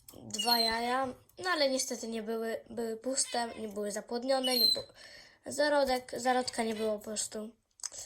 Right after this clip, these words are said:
No i zelenie nieudane. Ale kupiłem im samczyka, żeby miały więcej.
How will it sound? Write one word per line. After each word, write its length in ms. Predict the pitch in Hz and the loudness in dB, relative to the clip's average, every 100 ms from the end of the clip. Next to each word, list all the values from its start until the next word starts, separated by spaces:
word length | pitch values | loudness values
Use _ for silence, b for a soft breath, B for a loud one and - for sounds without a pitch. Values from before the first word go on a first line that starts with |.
| B B B B - | B B B B -10
No 100 | 349 392 392 | 0 4 6
i 120 | 339 349 - - - - - - - - | 6 2 -8 -20 -4 -4 -4 -14 -20 -8
zelenie 400 | - 403 269 240 | 2 6 6 4
nieudane. 500 | 233 226 285 262 - - - - _ - _ - - _ _ - - - - B B B B - | 0 2 6 4 4 -8 -18 -20 _ -20 _ -16 -16 _ _ -20 -20 -20 -20 B B B B -4
Ale 240 | 208 311 | 0 2
kupiłem 440 | - - 226 214 | 0 -2 0 0
im 200 | - 226 | -2 0
samczyka, 520 | 247 240 220 - 247 277 | 2 2 2 2 4 6
żeby 260 | 277 294 | 8 8
miały 280 | 285 302 359 | 8 6 6
więcej. 460 | 392 240 - 208 | 8 8 4 -2